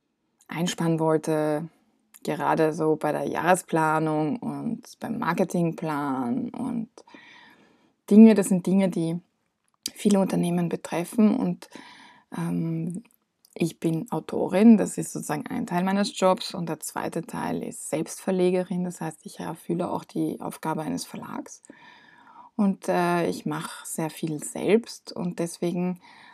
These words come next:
ähm, habe ich irgendwie versucht, einen Teil meiner Aufgaben unter Anführungszeichen, äh, zu kürzen. Ähm,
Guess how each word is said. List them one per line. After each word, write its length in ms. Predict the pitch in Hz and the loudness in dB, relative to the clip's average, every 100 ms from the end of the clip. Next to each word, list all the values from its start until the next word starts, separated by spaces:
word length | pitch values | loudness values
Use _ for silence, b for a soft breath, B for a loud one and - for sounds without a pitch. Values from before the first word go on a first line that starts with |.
| B - | B -6
ähm, 600 | 170 165 165 165 165 - | -4 -2 -2 -4 -4 -8
habe 220 | - 175 175 | -12 -8 -8
ich 120 | - | -6
irgendwie 640 | 170 170 - 170 165 165 | -6 -6 -4 -2 0 -2
versucht, 760 | - 160 - 165 170 - - - B B B 170 | -6 -8 -2 -2 -2 -10 -20 -20 B B B -2
einen 220 | 165 160 | -2 -2
Teil 360 | - 151 170 | -6 -4 -2
meiner 280 | 170 165 160 | -2 -2 -4
Aufgaben 500 | 147 165 - 147 160 | -6 -8 -8 -6 -2
unter 220 | 165 160 | -2 -4
Anführungszeichen, 1120 | 151 156 - 170 160 - 151 156 - 165 165 170 B B B B B - - | -6 -6 -4 -6 -6 -8 -6 -6 -6 -4 -4 -6 B B B B B -16 -12
äh, 400 | - 151 147 156 156 _ _ _ _ _ _ _ _ | -10 -8 -8 -10 -12 _ _ _ _ _ _ _ _
zu 200 | - - | -14 -12
kürzen. 580 | - - 208 - 95 82 - _ _ _ _ _ _ b b b b b b b b b _ - - | -6 0 0 -2 -8 -10 -12 _ _ _ _ _ _ b b b b b b b b b _ -20 -12
Ähm, 760 | 170 170 165 160 160 160 165 | -6 -2 0 0 -2 -2 -4